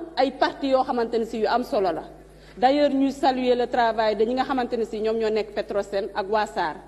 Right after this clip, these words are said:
parce que gis nañ ne ñi ngi def liggéey boo xamante ne si liggéey bu am solo la, notamment la Petrosen.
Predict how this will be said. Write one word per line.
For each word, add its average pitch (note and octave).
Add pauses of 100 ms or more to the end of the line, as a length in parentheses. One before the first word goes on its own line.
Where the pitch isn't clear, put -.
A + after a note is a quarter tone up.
(460)
parce -
que D4 (100)
gis F4
nañ D4+
ne C4
ñi C4
ngi C#4
def B3
liggéey B3
boo A3+
xamante A3
ne G#3
si G#3+
liggéey G3+
bu F#3
am F3+
solo F3
la, F3
notamment B3+
la A3+
Petrosen. F#3+